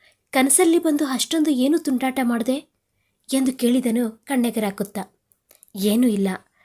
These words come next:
ಎಂದು ಸಾಕ್ಷಿ ನಾಚಿಕೆ ಪಡುತ್ತಾ ಅವನ ಭುಜದ ಮೇಲೆ ತಲೆಯನ್ನು ಇಟ್ಟಳು.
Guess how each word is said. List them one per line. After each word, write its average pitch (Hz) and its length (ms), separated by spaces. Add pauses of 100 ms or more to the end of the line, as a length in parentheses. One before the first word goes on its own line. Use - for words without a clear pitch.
(300)
ಎಂದು 262 180
ಸಾಕ್ಷಿ 226 400
ನಾಚಿಕೆ 226 440
ಪಡುತ್ತಾ 240 580 (280)
ಅವನ 277 220
ಭುಜದ 240 340
ಮೇಲೆ 285 240
ತಲೆಯನ್ನು 240 440
ಇಟ್ಟಳು. 190 520